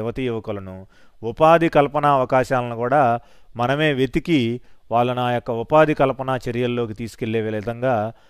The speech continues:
మనము అవకాశాలని వెతికి పట్టుకోవడం అనేది జరిగింది. అందుకని నిరుద్యోగాన్ని నివారించేటువంటి అనేక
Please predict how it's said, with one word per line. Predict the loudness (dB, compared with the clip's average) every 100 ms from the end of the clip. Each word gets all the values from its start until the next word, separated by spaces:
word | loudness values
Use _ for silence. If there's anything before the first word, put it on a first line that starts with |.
| -20 -8 -6
మనము | -6 -8 -10 -6
అవకాశాలని | -6 0 -2 0 -4 -4 -4 -6 -8 -14 _ -6
వెతికి | -4 -2 -2 -2
పట్టుకోవడం | -2 -4 -4 -4
అనేది | -6 -6 -6
జరిగింది. | -8 -10 -16 -20 -14 -10
అందుకని | -6 0 0 0 -8 -14 _ _ -12 -2
నిరుద్యోగాన్ని | -2 2 4 6 6 4 2
నివారించేటువంటి | 4 4 4 0 0 0 -4 -2
అనేక | 0 0